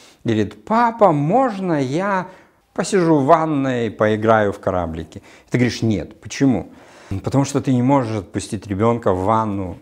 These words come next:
одного в трёхлетнем возрасте. Тебе нужно в-, выключить фильм, набрать ванну, помыв её предварительно, прийти, сесть рядом и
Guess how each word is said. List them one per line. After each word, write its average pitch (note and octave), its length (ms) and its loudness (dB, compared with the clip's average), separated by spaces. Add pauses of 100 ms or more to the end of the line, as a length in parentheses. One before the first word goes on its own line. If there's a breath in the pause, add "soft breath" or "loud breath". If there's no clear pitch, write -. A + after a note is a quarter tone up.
одного G2 720 0 (140)
в - 20 -20
трёхлетнем F#2 600 -6
возрасте. F#2+ 520 0 (300 loud breath)
Тебе C#3+ 180 0
нужно E3+ 280 2
в-, C#3 360 -4
выключить D#3+ 480 0
фильм, G#2 440 -4 (340 loud breath)
набрать C3+ 420 6
ванну, A2+ 580 0
помыв C#3+ 460 2
её G#2+ 160 2
предварительно, F#2 720 -6 (560 loud breath)
прийти, C#3+ 540 0
сесть E3 420 0
рядом C3+ 600 2 (200)
и G#3 340 -4